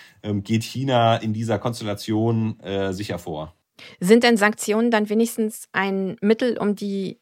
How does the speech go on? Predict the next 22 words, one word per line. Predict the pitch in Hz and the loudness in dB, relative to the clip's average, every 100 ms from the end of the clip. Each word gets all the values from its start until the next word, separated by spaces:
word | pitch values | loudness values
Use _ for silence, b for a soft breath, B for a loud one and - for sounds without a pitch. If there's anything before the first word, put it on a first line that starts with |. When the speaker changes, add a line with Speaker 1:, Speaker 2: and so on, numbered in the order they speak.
| - | -4
Speaker 2:
Eskalation | 202 - 214 196 - 208 196 | -2 0 0 0 -2 -4 -4
zwischen | 202 208 208 | -4 -6 -4
dem | 190 196 | -4 -2
Iran | 190 180 190 208 | -2 0 2 0
und | 196 | -4
Israel | - 214 - 226 220 220 220 214 208 - _ _ _ - | -6 -8 -6 -4 0 2 2 0 -2 -6 _ _ _ -16
zu | - 220 202 | -4 -2 -2
verhindern, | 202 - 214 190 208 202 214 247 285 294 277 - | -4 -4 -4 -2 -2 0 -2 -2 -4 -8 -12 -8
ähm, | 202 202 202 - | -6 -4 -4 -4
oder | 202 175 - _ | 0 0 -2 _
abzuschwächen | - - - - 269 - 233 262 269 | -4 -4 -6 -8 -6 0 0 0 -8
zumindest? | 269 262 262 285 339 - _ _ _ _ _ _ _ - | -6 -4 -4 -6 -10 -16 _ _ _ _ _ _ _ -12
Was | 214 208 | -8 -4
meinen | 190 196 | -4 -4
Sie? | 180 185 208 _ _ _ _ _ _ _ - | -6 -10 -12 _ _ _ _ _ _ _ -4
Speaker 1:
Die, | 127 135 131 113 | 0 0 -2 0
also | 117 117 | 0 2
Sanktionen | 123 117 - 131 156 165 | 2 2 2 2 4 2
markieren | 135 117 - 135 147 143 | 2 0 -2 -2 -2 0
ja | 131 131 135 131 | 0 2 0 -2
zumindest, | - 120 135 139 120 | -6 -2 0 0 -2
dass, | 123 120 - - - - | -2 0 -2 -4 -6 -8